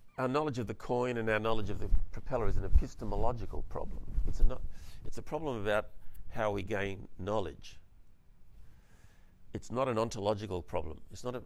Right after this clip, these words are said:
problem of the, what actually is there, the being, the essence of the coin and the propeller. And that if we can just increase our knowledge, improve our measuring instruments,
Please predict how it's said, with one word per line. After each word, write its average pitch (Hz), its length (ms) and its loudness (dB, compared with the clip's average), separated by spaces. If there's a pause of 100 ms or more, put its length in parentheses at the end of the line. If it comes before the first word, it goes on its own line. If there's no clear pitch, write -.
(160)
problem 101 240 -4
of 90 120 -8
the, 87 100 -8 (560)
what 104 220 -4
actually 90 560 -10 (120)
is 85 200 -12
there, 90 320 -6 (1200)
the 92 100 -8
being, 87 460 -6 (320)
the 87 160 -12
essence - 480 -16 (560)
of 82 120 -10
the - 100 -14
coin 87 520 -14 (140)
and 87 140 -12
the 82 40 -12
propeller. - 420 -10 (1800)
And 107 120 -4
that 110 80 -6
if 113 120 -6
we 113 80 -8
can 113 160 -8
just 143 320 -8
increase 127 640 -6
our 101 160 0
knowledge, 95 720 -10 (680)
improve 117 640 -6
our 95 140 -4
measuring 95 440 -6
instruments, - 720 -16